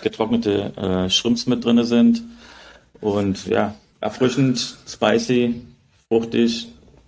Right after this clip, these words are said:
Und ja, und wenn dem Wetter hier mit fünfunddreißig, vierzig Grad und mit der Luftfeuchtigkeit ist eigentlich die perfekte Wahl, so einen herkömmlichen Salat oder so einen leicht kömmlichen Salat zu essen, ja.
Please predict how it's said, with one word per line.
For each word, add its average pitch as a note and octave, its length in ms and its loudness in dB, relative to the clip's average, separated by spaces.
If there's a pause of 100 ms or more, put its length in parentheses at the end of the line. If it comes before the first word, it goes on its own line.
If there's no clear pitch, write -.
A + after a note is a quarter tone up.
(360)
Und G2+ 240 -2
ja, G2 260 2
und G#2+ 340 -2
wenn A2+ 100 4
dem G2+ 180 -4
Wetter A2+ 220 2
hier A2+ 160 4
mit A2 160 -2
fünfunddreißig, A2 540 0
vierzig A2+ 320 -4
Grad A2+ 240 -2
und A2 80 2
mit G2+ 100 0
der G#2 80 0
Luftfeuchtigkeit A2+ 640 -2
ist A2+ 100 0
eigentlich - 360 -4 (360)
die A2+ 60 -6
perfekte A2+ 560 0
Wahl, A2 380 2 (480)
so G#2+ 80 0
einen G#2 100 -4
herkömmlichen A2 480 -4
Salat G2+ 320 2
oder G2 160 -2
so G2 100 -6
einen F#2+ 100 2
leicht G2+ 220 -2
kömmlichen G2+ 340 -4
Salat F#2 280 -2
zu - 100 -4
essen, F#2+ 240 -6
ja. F2 160 -2